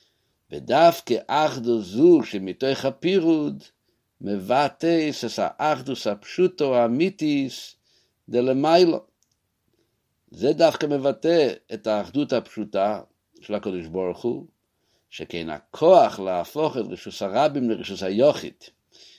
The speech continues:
ליחידה של עולם, נמשך דווקא מן האחדות הפשוטו. הרי בהגבלות של העולם יש מצב של רבים, יש מצב של יחיד. וחסידות מסבירה שרבים זה מקום שניכרת שם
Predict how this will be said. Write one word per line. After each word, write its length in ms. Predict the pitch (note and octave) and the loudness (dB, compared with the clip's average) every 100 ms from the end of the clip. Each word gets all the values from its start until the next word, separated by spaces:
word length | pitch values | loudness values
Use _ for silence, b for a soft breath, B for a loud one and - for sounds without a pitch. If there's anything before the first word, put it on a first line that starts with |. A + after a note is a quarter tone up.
| b - | b -10
ליחידה 580 | F#2 F2 - D#3+ C#3+ | -6 -6 0 0 2
של 160 | B2+ D3 | 0 -2
עולם, 640 | D#3 F#3+ F3 D3+ D3 D3 - _ _ _ | 0 0 2 2 0 -6 -14 _ _ _
נמשך 520 | - A#2+ C#3 - C3+ B2 | -2 0 0 0 -2 0
דווקא 480 | C#3 E3 F3+ - D#3 | 2 2 2 -2 -2
מן 200 | C#3+ C#3 | 0 -4
האחדות 560 | G#2+ D3+ C3 C#3 - | -2 -2 -2 -6 -6
הפשוטו. 480 | C3+ - C#3+ C3 - - _ _ _ _ _ _ _ _ - | -6 -4 -6 -6 -10 -20 _ _ _ _ _ _ _ _ -8
הרי 260 | G2 G#2 | -4 -2
בהגבלות 640 | F#2+ G2+ G2 F#2+ G#2+ E3 F3 | -2 -2 -2 -2 0 2 2
של 180 | A#2+ A#2 | 2 2
העולם 560 | A2+ G#2+ G#2+ A2+ A2 | 2 0 0 0 0
יש 300 | G#2+ A2+ - | -2 -2 -6
מצב 320 | G2+ - G#2+ | -14 -4 -6
של 200 | G#2+ G2+ | -4 -8
רבים, 460 | E2+ E2+ F2+ G#2+ A2 | -6 -4 -4 -4 -6
יש 180 | A2+ A2+ | -6 -10
מצב 220 | A2 B2+ | -6 -6
של 180 | - D3+ | -4 2
יחיד. 380 | E3 D#3+ B2 - _ _ _ b b b b b b b b _ - | 2 2 -4 -14 _ _ _ b b b b b b b b _ -10
וחסידות 540 | A2 G#2 G#2+ A#2+ C3 | -6 -6 -4 -6 -2
מסבירה 560 | B2+ G2 G2 F#2+ G#2+ B2+ | -4 -2 -4 -2 -2 -2
שרבים 1080 | - F#2+ G#2+ C3+ B2 C3 B2 A2+ A2 G2 - _ _ _ _ - | -4 -2 2 2 2 0 0 -2 -4 -6 -12 _ _ _ _ -12
זה 100 | G2+ | -8
מקום 420 | G2 - A#2+ A#2 | -8 -2 -2 -2
שניכרת 1600 | G#2+ G#2+ G2 F2+ D#2+ - _ _ _ _ F2+ - A#2 B2+ B2 G#2+ | -2 -4 -2 -2 -4 -10 _ _ _ _ -14 -8 -2 0 0 -2
שם 220 | A#2 G2 | -2 -2